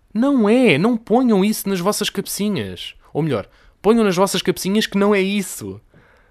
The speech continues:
Epá, a sério. Eu tive a pensar isto, eh, isto, isto mexeu comigo. Porque é do género. Não dá para, para apoiar esta pessoa quando ela disser coisas inteligentes. Porque ela, ela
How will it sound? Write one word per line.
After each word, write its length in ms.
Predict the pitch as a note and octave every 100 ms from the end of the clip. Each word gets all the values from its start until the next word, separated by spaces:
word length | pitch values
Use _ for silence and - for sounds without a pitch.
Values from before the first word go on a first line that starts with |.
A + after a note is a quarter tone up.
| _ _ _ _
Epá, 240 | G3+ - G3
a 40 |
sério. 360 | F#3 G#3+ G3+ F3+ _ _ _ _ _ _ - - - - - -
Eu 60 |
tive 160 | - G3+
a 40 |
pensar 360 | G3 F3+ E3+ D#3
isto, 340 | D#3+ - - _ -
eh, 640 | - - - - D3 _ - _ _ _ _ -
isto, 340 | - - D3+
isto 240 | C#3+ - G3
mexeu 240 | F3 G#3+
comigo. 400 | - G2 E2+ - _ _
Porque 180 | - F3+
é 40 |
do 100 | D#3+
género. 320 | B2 G2 F2+ - _ _ _ _ _ _ _ _ _ _ _ _
Não 440 | - D#3 F3 G#3
dá 200 | D3+ C3+
para, 340 | B2 - C#3 C3
para 160 | D3+
apoiar 360 | D#3 C#3+ D3+ D#3+
esta 200 | - -
pessoa 280 | - A#2+ A2+
quando 160 | C#3
ela 180 | D#3+ F3
disser 280 | - E3+ E3
coisas 380 | - E3 D#3+ D#3
inteligentes. 640 | E3 E3 E3 D#3+ D3+ -
Porque 220 | - -
ela, 220 | G#3 G#3+ F#3 - -
ela 320 | D3+ E3 E3+